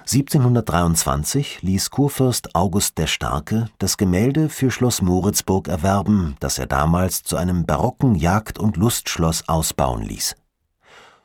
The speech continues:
Dort wurde das Stillleben zwar im Inventar vermerkt, von der Forschung aber nicht weiter beachtet. Neunzehnhundertvierundzwanzig, bei der Auseinandersetzung um Ausgleich zwischen dem Freistaat Sachsen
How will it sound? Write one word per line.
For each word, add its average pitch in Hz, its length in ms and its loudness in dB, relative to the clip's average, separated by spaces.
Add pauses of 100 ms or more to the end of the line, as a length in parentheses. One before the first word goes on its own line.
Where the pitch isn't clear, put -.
Dort 71 360 -2
wurde 67 220 -2
das 62 180 -6
Stillleben 78 560 0
zwar 69 440 -2
im 67 120 -8
Inventar 73 680 -4
vermerkt, 73 880 -4
von 76 220 -2
der 67 80 -2
Forschung 123 560 0
aber 123 200 -2
nicht 139 280 0
weiter 98 320 2
beachtet. - 600 -6 (920)
Neunzehnhundertvierundzwanzig, 131 1600 0
bei 82 120 -4
der 82 180 -4
Auseinandersetzung 98 920 0
um 78 320 -2
Ausgleich 95 640 0
zwischen - 340 -4
dem 64 220 -6
Freistaat 78 580 -2
Sachsen 87 640 -2